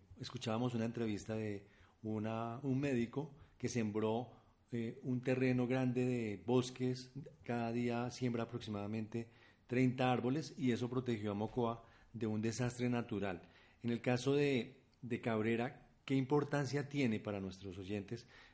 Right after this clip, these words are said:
preservar esto que, que está allí a través de estos mecanismos?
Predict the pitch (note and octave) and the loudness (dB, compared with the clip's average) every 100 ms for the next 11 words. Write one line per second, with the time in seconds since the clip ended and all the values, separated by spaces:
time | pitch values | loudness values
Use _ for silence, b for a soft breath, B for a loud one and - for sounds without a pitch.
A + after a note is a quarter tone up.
0 | B - C3 A#2 G#2 A2 A2+ A2+ B2 B2 | B 2 4 4 0 0 0 -2 -4 -4
1 | A#2+ A#2 - - G#2+ G2+ G#2+ - - - | -4 -4 -8 -4 -4 -2 -4 -6 -18 -12
2 | G2 F#2+ F#2 F#2+ G#2+ G#2+ G2+ F#2 D2+ - | -4 -2 0 -2 -2 -2 -2 -4 -6 -14